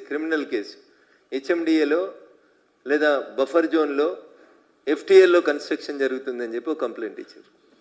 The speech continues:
ఇంకా దారుణం ఏంటంటే, రింగ్ రోడ్ నార్సింగ్ ఎగ్జిట్ దగ్గర అటువైపు ఇటువైపు అన్ని సర్వీస్ రోడ్లు ఉంటాయి, కానీ ఈ సంస్థ చేపట్టినటువంటి ఈ నిర్మాణాలను చూస్తే మిమ్మల్ని అందరినీ ఫిజికల్గా రమ్మని కూడా పండగ తెల్లారి రమ్మని ఆహ్వానిస్తా ఉన్నా.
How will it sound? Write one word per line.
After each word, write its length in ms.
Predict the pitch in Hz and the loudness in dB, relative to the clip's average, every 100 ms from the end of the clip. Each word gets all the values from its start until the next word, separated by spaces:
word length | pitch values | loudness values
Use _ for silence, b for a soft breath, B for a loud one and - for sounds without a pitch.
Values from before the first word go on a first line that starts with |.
| - - | -20 -10
ఇంకా 220 | 143 208 202 | 2 6 8
దారుణం 360 | 180 175 170 160 | 8 6 4 2
ఏంటంటే, 400 | 139 131 - 131 - - b b b b - | 0 -2 -2 -8 -8 -16 b b b b -2
రింగ్ 280 | 135 180 196 | 2 6 8
రోడ్ 180 | 196 190 | 8 8
నార్సింగ్ 520 | 156 151 180 208 202 | 6 6 4 2 2
ఎగ్జిట్ 360 | 170 139 160 156 | 2 4 6 6
దగ్గర 320 | 135 110 107 - - - _ _ _ | 4 2 -2 -4 -14 -20 _ _ _
అటువైపు 420 | 135 170 185 185 185 | 0 4 6 8 6
ఇటువైపు 380 | 170 175 175 156 | 6 4 2 0
అన్ని 180 | 160 165 | -2 -2
సర్వీస్ 360 | 147 151 151 | 0 2 2
రోడ్లు 240 | 139 131 113 | 2 0 -2
ఉంటాయి, 260 | 98 107 - _ _ b b b b - | -8 -10 -14 _ _ b b b b 0
కానీ 180 | 170 180 | 4 4
ఈ 80 | |
సంస్థ 340 | 160 156 180 - 190 | 4 2 2 6 8
చేపట్టినటువంటి 680 | 180 160 170 160 160 156 156 | 8 6 2 2 2 0 0
ఈ 40 | |
నిర్మాణాలను 680 | 135 143 156 175 170 156 135 131 | 0 -2 2 4 4 2 0 -2
చూస్తే 260 | 127 151 185 - - - | -4 -4 -4 -6 -18 -12
మిమ్మల్ని 240 | 135 135 135 | -6 -4 -2
అందరినీ 220 | 156 160 | -2 -4
ఫిజికల్గా 440 | 135 139 160 151 | -8 -2 0 2
రమ్మని 280 | 135 139 139 | 0 0 -2
కూడా 160 | 135 139 | -2 -2
పండగ 260 | 127 131 | -2 -2
తెల్లారి 340 | 131 127 123 113 | -2 0 0 -2
రమ్మని 280 | 117 127 | -2 -2
ఆహ్వానిస్తా 520 | 110 117 113 101 - 98 | -2 -4 -4 -8 -12 -12
ఉన్నా. 200 | 87 - | -12 -18